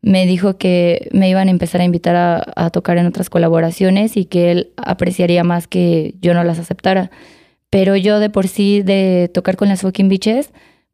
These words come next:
tocar con las fucking bitches es casarte con las fucking bitches, porque es una banda que, igual que la música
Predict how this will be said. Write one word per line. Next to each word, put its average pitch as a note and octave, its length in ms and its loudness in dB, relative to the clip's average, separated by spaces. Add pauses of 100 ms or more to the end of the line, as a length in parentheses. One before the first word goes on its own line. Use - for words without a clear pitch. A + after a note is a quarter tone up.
(360)
tocar A#3 240 0
con C#4 140 0
las A#3+ 120 2
fucking A3 280 2
bitches A3+ 320 0
es G#3 160 -2
casarte G3+ 480 -2
con G3 120 0
las F3 120 -2
fucking F3+ 260 0
bitches, F3 300 -2
porque F3 600 0 (340)
es G#3+ 200 0
una A3+ 240 2
banda G3+ 380 0
que, F3 640 0
igual F#3+ 340 2
que G#3 100 -2
la F#3+ 120 0
música F3 600 -2